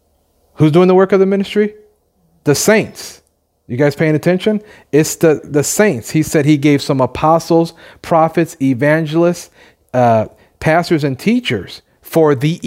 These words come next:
equipping of the saints for the work of the ministry. See, it's, he didn't just give it to the pastors,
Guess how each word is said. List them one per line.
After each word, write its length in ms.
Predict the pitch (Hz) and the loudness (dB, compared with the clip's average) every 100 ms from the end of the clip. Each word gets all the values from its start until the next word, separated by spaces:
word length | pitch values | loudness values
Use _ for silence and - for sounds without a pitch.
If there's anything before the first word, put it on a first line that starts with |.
| 160 | -4
equipping 680 | 147 - 254 294 - 165 143 | -4 -2 -2 0 0 -2 0
of 160 | 131 | -2
the 100 | 120 | -2
saints 540 | 117 - 120 110 101 - _ _ | -4 -4 -4 -6 -10 -18 _ _
for 160 | - 160 | -4 0
the 120 | 135 | 2
work 340 | 127 131 123 135 | 2 2 2 0
of 80 | |
the 80 | 117 | 0
ministry. 640 | 113 110 95 - 87 - _ _ _ _ _ _ | -2 -2 -6 -10 -14 -14 _ _ _ _ _ _
See, 200 | - 151 | 0 2
it's, 400 | - 151 - - _ _ _ _ _ _ _ | 2 -2 -4 -16 _ _ _ _ _ _ _
he 200 | - 160 | -2 2
didn't 200 | 220 214 | 2 2
just 240 | 196 156 | 2 0
give 160 | 143 180 | 0 0
it 100 | 165 | -2
to 120 | - | -4
the 260 | 147 135 110 - | 0 0 -2 -10
pastors, 840 | - 151 165 - - 180 190 185 | -4 -2 0 -2 -2 0 0 -6